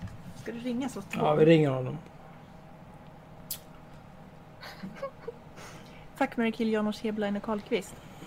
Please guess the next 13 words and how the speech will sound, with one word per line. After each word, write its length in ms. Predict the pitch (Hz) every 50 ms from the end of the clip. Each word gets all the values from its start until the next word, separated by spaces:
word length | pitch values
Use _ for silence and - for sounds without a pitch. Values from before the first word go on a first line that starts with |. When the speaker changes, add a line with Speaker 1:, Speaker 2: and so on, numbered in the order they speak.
| - - - - - - - - - - - - - - - - - - - - - - - - - - -
Speaker 2:
Vad 120 | 196 196
är 80 | 196 190
det 80 | 202
här 220 | 196 190 220 220 196
för 140 | - 180
skit? 720 | - - - - - 196 190 180 180 - - - - - - - - - - - - - - - - - - - - - - -
Speaker 1:
Ligger 300 | 240 247 277 240 240 240
med 100 | 220 214
Janos 360 | 202 214 214 208 202 196 190 -
och 60 | 190
samma 300 | - - 180 185 175 175
Dennis. 300 | 175 170 170 170 160 - - - - - - - - -
Speaker 2:
Åh. 680 | 160 143 131 127 - - - - - - - - -